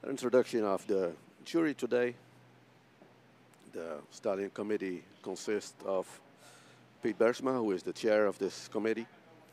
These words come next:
Also in the jury is Corrie Terpstra and Annemiek Elzinga. And Annemiek Elzinga will be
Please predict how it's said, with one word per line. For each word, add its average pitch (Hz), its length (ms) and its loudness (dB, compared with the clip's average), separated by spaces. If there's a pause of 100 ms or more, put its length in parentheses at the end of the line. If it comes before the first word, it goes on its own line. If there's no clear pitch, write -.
(2250)
Also 131 320 4
in 113 120 4
the 95 220 4
jury 101 360 2
is 90 300 -4
Corrie 107 200 2
Terpstra 98 640 0
and 95 220 -6
Annemiek 95 420 -4
Elzinga. 107 440 0 (1500)
And 98 180 0
Annemiek 95 360 0 (680)
Elzinga 104 520 0
will 98 180 2
be 90 320 -2